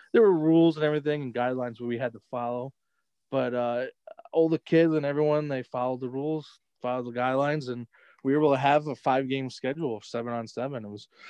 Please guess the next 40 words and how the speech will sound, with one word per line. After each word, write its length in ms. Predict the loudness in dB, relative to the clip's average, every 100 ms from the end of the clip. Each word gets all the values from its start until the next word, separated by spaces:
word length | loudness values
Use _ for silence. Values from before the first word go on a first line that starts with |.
| -20 _
some 220 | 0 4
good 160 | 4 4
football, 420 | 2 4 2 2
too. 280 | 2 4 4
It 40 |
was 200 | 0 -4
a 60 | -2
lot 180 | 0
of 200 | 0 -2 -4
videos. 420 | 0 2 0 0
I, 160 | -2 -4 _ _ _ _
I 40 | 2
put 260 | 4 4
one, 360 | 2 -2 -2 -4
uh, 220 | 2 4
one 160 | 4 2
of 80 | -2
the 60 |
catches 580 | -4 -4 -4 -4 -8 -6
up 140 | -6 -6
on, 280 | -6 -6 -8
uh, 160 | -8
my 160 | -6 -6
YouTube 400 | -6 -8 -10 -10
channel, 460 | -8 -8 -8 -12 -10
but 200 | -6 -6
it 520 | -8 _ _ _ -8
was 100 | -8
pretty, 480 | 0 2 4 2 0
a 80 | -6
pretty 220 | -6 -4
nice 200 | -2 -4
catch, 340 | 0 0 0 -2
but 160 | -2
there 100 | 2
was 120 | 2
a 60 | 0
ton 240 | -2 2
of 80 | 2
them. 200 | 2 -4